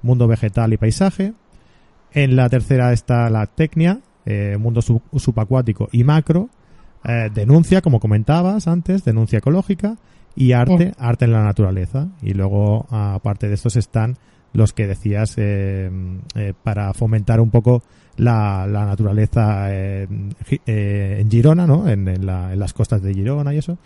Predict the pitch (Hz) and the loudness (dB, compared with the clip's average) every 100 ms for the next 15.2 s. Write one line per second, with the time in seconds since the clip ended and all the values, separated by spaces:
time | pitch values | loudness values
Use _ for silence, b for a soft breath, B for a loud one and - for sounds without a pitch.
0 | b b - 120 117 123 143 165 156 135 | b b -2 2 4 4 4 4 4 2
1 | 110 104 120 110 107 - 110 107 104 95 | 2 0 0 2 0 2 0 0 -2 0
2 | 95 110 120 135 110 90 104 180 - - | 0 2 2 2 2 0 -2 -4 -8 -6
3 | 147 - - - 240 196 - 107 120 131 | -4 -4 -10 -10 -16 -8 -4 0 0 2
4 | 127 120 117 127 117 107 95 95 92 87 | 2 2 2 2 2 2 0 -2 -6 -10
5 | - _ _ - - - _ _ _ - | -14 _ _ -20 -20 -20 _ _ _ 0
6 | 196 180 180 254 247 110 104 113 110 - | 4 6 4 0 -2 0 0 0 -4 -2
7 | 123 104 107 101 98 90 - - - - | -2 0 -2 -4 -6 -10 -10 -6 -4 -6
8 | - _ _ _ _ b b b b - | -12 _ _ _ _ b b b b 4
9 | 220 180 196 185 190 180 175 170 160 170 | 6 4 2 -2 0 2 2 2 0 -2
10 | 170 180 185 180 180 180 170 180 160 160 | -2 -2 -2 -2 -2 -4 0 2 0 -4
11 | - 160 156 160 160 160 160 165 160 160 | -2 -2 -2 -6 -6 -6 -4 0 2 2
12 | 160 165 - 160 160 160 165 - - - | -2 -4 -2 -2 -2 -2 -2 -4 -2 2
13 | 170 165 165 165 165 170 - 165 - 175 | 6 6 4 2 0 -2 -2 -6 -4 -2
14 | 175 - 170 160 160 160 160 156 156 156 | -2 -2 -2 -2 -2 -2 -2 -4 -4 -2
15 | 151 147 | -2 -2